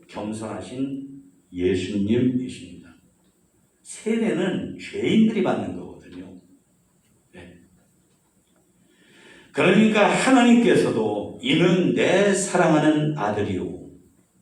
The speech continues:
내 기뻐하는 자라" 하시면서 예수님을 기뻐하셨습니다. 그러니까 예수님은 겸손히 말씀하였습니다.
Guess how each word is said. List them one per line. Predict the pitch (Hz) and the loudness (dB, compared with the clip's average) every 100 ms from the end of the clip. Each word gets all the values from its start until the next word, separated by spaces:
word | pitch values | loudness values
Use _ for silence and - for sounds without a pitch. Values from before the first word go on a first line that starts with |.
| _ _ _ _ _ | _ _ _ _ _
내 | 107 107 104 101 | -4 -2 -2 -4
기뻐하는 | 139 - 117 107 104 92 87 | -6 -6 -6 -8 -8 -10 -10
자라" | 90 87 98 92 - - - _ _ _ _ _ _ _ _ _ _ _ _ _ _ _ _ _ _ _ _ _ _ _ _ _ _ | -8 -2 0 0 -4 -12 -20 _ _ _ _ _ _ _ _ _ _ _ _ _ _ _ _ _ _ _ _ _ _ _ _ _ _
하시면서 | - 139 170 135 127 147 156 156 - _ | -16 -14 -10 -8 -8 -10 -12 -14 -20 _
예수님을 | 107 90 90 90 90 104 120 - - - - - _ _ _ _ _ _ _ _ | -14 -14 -12 -14 -14 -12 -12 -14 -18 -20 -20 -20 _ _ _ _ _ _ _ _
기뻐하셨습니다. | - - - - - - - - _ _ _ _ _ _ _ _ _ _ _ _ _ _ _ _ _ _ - - _ _ | -20 -20 -20 -20 -20 -20 -20 -20 _ _ _ _ _ _ _ _ _ _ _ _ _ _ _ _ _ _ -20 -20 _ _
그러니까 | 139 127 135 | 0 4 4
예수님은 | 165 165 220 233 208 - | 4 6 6 6 4 2
겸손히 | - 135 175 180 202 208 | 0 2 4 4 4 4
말씀하였습니다. | 180 131 123 127 107 - 98 92 90 90 87 80 | 4 2 2 0 0 -2 -6 -8 -8 -10 -12 -16